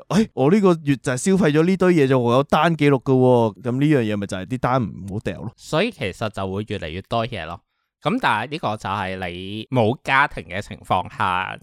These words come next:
Speaker 2: 仲可以勉強容許嘅一件事啦。
Speaker 1: 使咩令佢家庭咁嚴重啊？<laughs>
Speaker 2: 屋企有兩個細路，
Speaker 1: 嗯。
Speaker 2: 啲嘢由兩個人變咗四個人，係真係要諗吓有咩嘢係真係需要嘅。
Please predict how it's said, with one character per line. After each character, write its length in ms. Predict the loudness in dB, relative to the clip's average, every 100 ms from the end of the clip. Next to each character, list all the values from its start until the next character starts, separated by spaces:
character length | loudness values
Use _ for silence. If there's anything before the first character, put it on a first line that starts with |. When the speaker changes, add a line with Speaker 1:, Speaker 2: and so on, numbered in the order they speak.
| _
Speaker 2:
仲 260 | -4 -4 -2
可 200 | -2 -2
以 160 | -2 -8
勉 180 | -8
強 180 | -2 -2
容 140 | -2 -8
許 300 | -10 -12 -8
嘅 320 | -8 -6 -8
一 100 | -10 -10
件 160 | -14
事 160 | -14 -16 -8
啦。 240 | -8 -8 _
Speaker 1:
使 360 | -10 -8 0 2
咩 140 | 4
令 160 | 4 2
佢 180 | 2 0
家 240 | 2 4 4
庭 260 | 2 -8
咁 120 | -8 -6
嚴 180 | -4 -6 -6
重 160 | -6 -6
啊？ 100 | -8
<laughs> 80 | -10 _ _ _ -2 -2 -6 _ -12 -6 -6
Speaker 2:
屋 60 | -2
企 80 | -2
有 100 | 0
兩 120 | -2
個 100 | -6
細 200 | -6 -8
路， 160 | -8 -8
Speaker 1:
嗯。 160 | -4 0
Speaker 2:
啲 160 | 0
嘢 240 | 0 -2 -4
由 120 | -4
兩 200 | -4 -4
個 80 | -2
人 220 | -4 -8 -18
變 120 | -8 -6
咗 80 |
四 220 | -4 -6 -4
個 180 | -6
人， 160 | -6 -10 -14
係 260 | -2 -2
真 160 | 0 -4
係 40 |
要 160 | -2 -4
諗 200 | -4 -4
吓 300 | -6 -6 -8 _
有 180 | -10 -8
咩 300 | -6 -6 -8
嘢 320 | -8 -10 -8
係 160 | -10 -12
真 160 | -10 -10
係 120 | -10
需 340 | -10 -12 -10 -14
要 80 | -16
嘅。 160 | -16